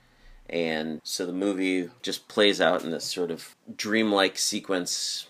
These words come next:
of events where Joseph K is trying to work out a defense for himself, not knowing what crime he's committed, and seeking out a lawyer, and the lawyer is very self-serving and just finding that he has to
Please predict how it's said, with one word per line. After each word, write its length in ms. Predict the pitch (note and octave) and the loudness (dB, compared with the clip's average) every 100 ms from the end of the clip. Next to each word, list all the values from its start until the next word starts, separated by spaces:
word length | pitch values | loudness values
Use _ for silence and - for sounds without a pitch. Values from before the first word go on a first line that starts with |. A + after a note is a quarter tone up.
| - | -2
of 140 | F#2+ | 0
events 600 | F#2 F2+ G#2 E2+ E2 - | 2 4 4 2 -4 -6
where 760 | E2 E2 D#2+ D#2+ D#2 D#2 D2+ - | -2 0 2 0 -2 -6 -10 -8
Joseph 760 | - F2 - F2+ - - - - - - | 0 0 0 -4 -6 -12 -18 -20 -20 -12
K 440 | - F2+ D#2+ E2 | 0 2 2 0
is 480 | E2 - E2+ D2+ - | -4 -2 -4 -4 -8
trying 260 | - E2+ D#2 | -6 -8 -8
to 360 | - D#2 D2 - - | -6 -6 -6 -12 -4
work 240 | F#2+ - | -2 2
out 160 | E2+ E2+ | 2 2
a 60 | |
defense 480 | D#2 - F#2+ F2 F2 | -2 -2 0 0 -4
for 240 | - F2+ | -4 -2
himself, 640 | F2 E2+ - F2 E2+ F2 - | -2 -2 0 2 2 0 -4
not 280 | F2+ E2 E2 | -4 -2 -2
knowing 380 | E2+ D#2+ D#2+ | -2 -2 -4
what 240 | E2 D#2+ - _ - | -2 -4 -6 _ -8
crime 380 | - E2+ E2+ | -2 0 0
he's 220 | E2+ F2+ - | -2 -4 -4
committed, 680 | F#2+ F2+ E2+ F2 E2 E2+ | -2 -2 0 0 0 -2
and 260 | D2 D2+ C#2 - - - - | -8 -10 -12 -18 -20 -20 -8
seeking 440 | - G2+ F#2+ F2+ | -4 -4 -2 0
out 140 | E2 | 0
a 40 | D#2 | 0
lawyer, 680 | E2 A2+ A2+ A2 G#2+ G#2+ F#2 | 2 6 8 6 6 4 2
and 320 | D#2+ D#2 D#2 | 0 -4 -8
the 200 | - D2+ D#2 - | -10 -10 -12 -12
lawyer 420 | D#2+ G2+ G#2 G2+ | -2 2 2 2
is 140 | G2 | 0
very 180 | G#2 G2+ | 0 0
self-serving 720 | G#2 G2 F2+ - F#2 F2 F2+ | 0 0 -2 -2 0 0 -2
and 120 | F2+ F2 | -4 -4
just 180 | F2 | -6
finding 520 | - F2+ F2 E2+ E2+ E2 | -4 -2 -2 -2 -4 -4
that 300 | D#2 D2 - | -4 -6 -12
he 840 | - E2 D#2+ D#2 D#2+ D#2 D2 D#2 - - | -14 -8 -6 -6 -6 -6 -8 -12 -18 -14
has 140 | E2 | -12
to 220 | - E2+ | -12 -16